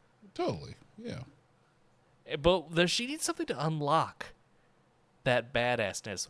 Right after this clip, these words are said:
Speaker 2: What
Speaker 1: Yeah,
Speaker 2: could
Speaker 1: uh,
Speaker 2: that be, do you think,
Speaker 1: uh,
Speaker 2: John?
Speaker 1: sweet Jeebus. Um, well, I think it's the power of the fact that the dude who created her had a weapons grade package, uh, software update,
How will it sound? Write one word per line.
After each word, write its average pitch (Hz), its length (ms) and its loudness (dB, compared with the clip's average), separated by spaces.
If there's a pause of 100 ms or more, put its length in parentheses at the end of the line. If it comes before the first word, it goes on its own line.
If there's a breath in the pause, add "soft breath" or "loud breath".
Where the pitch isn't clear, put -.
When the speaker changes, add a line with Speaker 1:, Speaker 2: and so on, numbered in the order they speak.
(100)
Speaker 2:
What 277 200 4
Speaker 1:
Yeah, - 40 0
Speaker 2:
could 359 180 4
Speaker 1:
uh, - 20 -2
Speaker 2:
that 160 400 2
be, 254 360 2
do 143 120 -4
you 110 200 -4
think, 170 260 2 (220)
Speaker 1:
uh, 175 120 6
Speaker 2:
John? 165 140 -2
Speaker 1:
sweet - 840 -2
Jeebus. 90 580 -4 (100)
Um, 90 320 -2
well, 87 720 0
I 95 140 -2
think 131 360 0
it's 101 240 -2
the 104 120 -4
power 107 760 2
of 101 260 -2
the 104 80 -2
fact 107 340 0
that 95 140 -6
the 98 100 -2
dude 101 260 -4
who 101 120 -2
created 160 480 0
her 151 340 2 (520 loud breath)
had 113 360 6
a 101 380 0
weapons 123 580 4
grade 117 440 2
package, 120 1000 -2
uh, 95 200 -2
software 123 600 2
update, 127 440 2